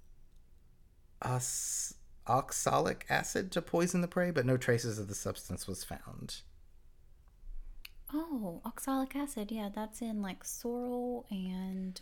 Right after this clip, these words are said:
Speaker 2: um, spinach, and it tastes a little bit sour and delicious.
Speaker 1: Hmm.
Speaker 2: Hmm.
Speaker 1: The research definitely contributes to our understanding of how glowworms catch food. Um, says Miriam Sharp at the University of Otago in New Zealand.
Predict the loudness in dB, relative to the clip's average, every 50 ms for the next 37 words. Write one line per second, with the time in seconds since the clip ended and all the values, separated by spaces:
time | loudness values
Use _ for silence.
0 | -6 -6 -4 -4 -6 -6 -8 -8 -8 -8 -8 -8 -6 -6 -6 -8 -6 -4 -2 0
1 | 0 -2 -2 -6 -6 -4 -4 -2 0 -2 -2 -2 -4 -6 -6 -6 -6 -6 -8 -8
2 | -8 -6 -4 -4 -4 -4 -4 -4 -6 -8 -8 -8 -6 -6 -4 -4 -4 -4 -4 -4
3 | -4 -4 -4 -4 -4 -4 -4 -4 -6 -6 -6 -8 -10 -16 -14 -6 -2 2 4 4
4 | 4 2 -2 -10 -16 -12 -10 -6 0 2 2 2 2 0 -6 -18 -18 -18 -18 -20
5 | -20 -20 -20 0 4 8 8 10 10 10 8 6 6 6 6 6 6 8 8 6
6 | 6 6 4 4 6 6 6 4 4 4 6 8 8 8 8 6 4 4 4 4
7 | 4 6 6 4 4 4 6 6 6 6 6 4 4 2 0 0 0 0 0 -2
8 | -2 -2 -2 -2 -4 -6 -10 -14 -16 -16 -18 -18 -18 -18 -18 -20 -20 -20 -20 -20
9 | -6 0 4 6 8 8 8 8 8 6 6 6 6 6 4 4 4 4 4 4
10 | 2 2 0 0 -2 -4 -6 -12 -16 -18 -18 -18 -18 -18 -18 -16 -8 -2 0 4
11 | 8 10 10 10 10 8 8 8 10 8 8 6 4 4 4 6 6 6 6 4
12 | 2 2 2 2 4 4 2 2 2 2 2 4 4 2 0 -2 -4 -4 2 6
13 | 6 6 8 6 6 4 4 4 4 4 2 2 2 2 2 4 4 4 2